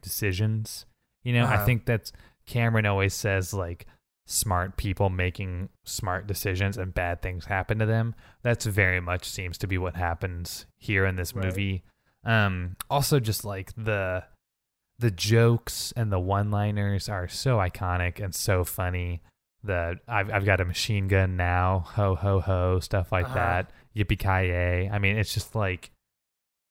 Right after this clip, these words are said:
Speaker 1: <laughs> so good. "Come out to the coast, we'll have a few laughs," you know, like,
Speaker 2: <laughs>
Speaker 1: um, the way
Speaker 2: Yeah.
Speaker 1: he delivers that in the A C vent is just perfect, you know, it's just
Speaker 2: <laughs>
Speaker 1: perfect.
Speaker 2: Yeah,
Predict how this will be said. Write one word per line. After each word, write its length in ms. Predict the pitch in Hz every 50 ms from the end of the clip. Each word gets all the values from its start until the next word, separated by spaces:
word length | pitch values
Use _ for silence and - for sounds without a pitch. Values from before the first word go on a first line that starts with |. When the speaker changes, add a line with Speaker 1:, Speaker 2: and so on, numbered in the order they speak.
| _ _ _ _ _ _ _ _ -
Speaker 1:
<laughs> 340 | 98 - - - - -
so 380 | - - - - - - 143 139 - -
good. 260 | - 143 143 131 - - - - - - 147 135 -
"Come 140 | - 135 139
out 120 | 143 139
to 60 | - 139
the 120 | 143 139
coast, 720 | - - 190 185 180 185 180 180 175 170 156 135 - - -
we'll 100 | 131 127
have 100 | 131 131
a 60 | 135
few 200 | - - 147 147
laughs," 600 | 151 160 165 165 165 160 156 139 120 117 110 -
you 80 | 127 123
know, 200 | 120 120 123 127
like, 220 | 123 117 107 104
Speaker 2:
<laughs> 720 | - - - - - - - - - 180 - - - - -
Speaker 1:
um, 600 | 135 135 127 123 120 113 107 101 98 98 95 92 - - _ _ _ _ _ _ _ _ -
the 100 | 135 135
way 200 | 120 120 123 135
Speaker 2:
Yeah. 60 | 135
Speaker 1:
he 100 | 143 156
delivers 480 | 135 139 123 113 113 113 113 120 120 120
that 240 | 131 131 127 110 -
in 80 | 117
the 140 | 110 110 110
A 180 | 107 104 107 104
C 340 | - - 113 110 110 110
vent 360 | 107 107 113 113 117 117 - -
is 180 | 117 110 98 101
just 300 | 107 104 98 - - -
perfect, 800 | 202 175 - - - - 214 190 180 143 - - - - - - - 180
you 100 | 117 120
know, 140 | 117 117 123 127
it's 160 | - 190 -
just 200 | 139 123 - - 185 - -
Speaker 2:
<laughs> 140 | 196 -
Speaker 1:
perfect. 640 | - 143 139 135 - - 156 113 - - - - - - - - - - - - - - _ _ _ _
Speaker 2:
Yeah, 320 | 139 147 170 170 135 131